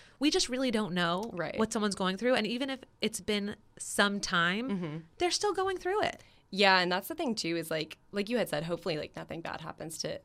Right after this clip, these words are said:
Speaker 2: anybody, but bad things do happen. And, like,
Speaker 1: Sure.
Speaker 2: in the four years that you're in vet school, that's, like, a
Speaker 1: Mm-hmm.
Speaker 2: long time to go unscathed by just, like, bad luck.
Speaker 1: Ooh,
Speaker 2: As
Speaker 1: so
Speaker 2: bad as it
Speaker 1: true.
Speaker 2: is to say
Speaker 1: You're
Speaker 2: that <laughs> and, like,
Speaker 1: right.
Speaker 2: negative.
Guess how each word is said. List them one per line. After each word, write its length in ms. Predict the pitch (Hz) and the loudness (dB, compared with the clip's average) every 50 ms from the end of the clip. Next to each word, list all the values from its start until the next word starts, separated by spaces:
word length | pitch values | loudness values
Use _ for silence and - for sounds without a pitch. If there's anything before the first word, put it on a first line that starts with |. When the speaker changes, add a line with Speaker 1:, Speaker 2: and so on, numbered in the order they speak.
| _ _ - | _ _ -6
Speaker 2:
anybody, 320 | 175 160 156 - 156 156 | -4 -4 -4 -4 -6 -6
but 200 | 156 170 - - | -6 -6 -6 -2
bad 160 | - 220 208 - | -2 -2 0 0
things 180 | 180 160 160 | -2 -2 -2
do 80 | 147 143 | -6 -6
happen. 280 | 156 - - - - 156 | -6 -6 -6 -6 -6 -4
And, 120 | 151 160 | -4 -2
like, 160 | 156 156 156 - | -2 -2 -2 0
Speaker 1:
Sure. 120 | - 180 | 2 2
Speaker 2:
in 60 | 160 | 2
the 80 | 170 190 | 2 2
four 260 | 185 - 180 185 202 208 | -2 -2 -2 -2 -2 -2
years 340 | 175 151 151 156 156 156 | -2 -2 -4 -4 -4 -4
that 120 | - 160 - | -4 -6 -6
you're 400 | - 160 156 156 - - - - _ _ _ _ _ _ _ - | -4 -6 -6 -6 -6 -6 -8 -10 _ _ _ _ _ _ _ 0
in 180 | 180 185 185 180 | 2 2 2 2
vet 180 | - - - | -2 -4 -6
school, 220 | - - 202 190 170 | -6 -4 -2 0 0
that's, 160 | 170 - - | 0 -2 -2
like, 120 | - 170 | -2 -4
a 20 | 165 | -2
Speaker 1:
Mm-hmm. 80 | 156 | -2
Speaker 2:
long 180 | 165 165 165 160 | -2 -4 -4 -6
time 260 | - - 160 165 156 165 | -6 -6 -6 -6 -6 -6
to 100 | - - | -6 -6
go 460 | 160 170 170 170 170 170 170 - - - | -4 -2 -2 -2 -2 -4 -6 -10 -8 -6
unscathed 720 | 165 160 160 160 160 - - 160 151 139 160 160 - - | -4 -4 -4 -4 -6 -8 -8 -8 -6 -6 -8 -10 -10 -8
by 200 | - 160 170 - | -8 -8 -6 -6
just, 180 | - - 160 - | -8 -8 -6 -6
like, 180 | 160 160 160 - | -8 -8 -4 -4
bad 260 | 160 175 - - - - | -4 -4 -4 -6 -8 -8
luck. 280 | - - - 208 240 - _ - | -8 -6 -4 -4 -6 -6 _ -4
Speaker 1:
Ooh, 220 | 180 180 180 165 160 - | -2 -2 -2 -2 -2 0
Speaker 2:
As 140 | 185 180 - | 0 4 4
Speaker 1:
so 140 | 190 180 175 | 4 4 4
Speaker 2:
bad 340 | - 170 160 156 160 165 | 2 2 2 2 2 4
as 80 | 180 190 | 6 8
it 200 | 196 190 180 170 | 8 8 8 6
Speaker 1:
true. 100 | 175 175 | 4 2
Speaker 2:
is 80 | 175 - | 2 0
to 80 | 285 269 | -2 0
say 160 | - 226 190 | 2 4 4
Speaker 1:
You're 80 | 226 202 254 | 6 8 8
Speaker 2:
that 160 | 262 214 240 254 | 8 8 8 8
<laughs> 60 | 247 | 6
and, 160 | - - 240 | 4 6 6
like, 160 | 240 214 202 | 6 6 4
Speaker 1:
right. 80 | 185 233 | 4 2
Speaker 2:
negative. 480 | 165 175 202 233 208 - 160 160 160 | 0 0 0 -2 -2 -2 -4 -6 -6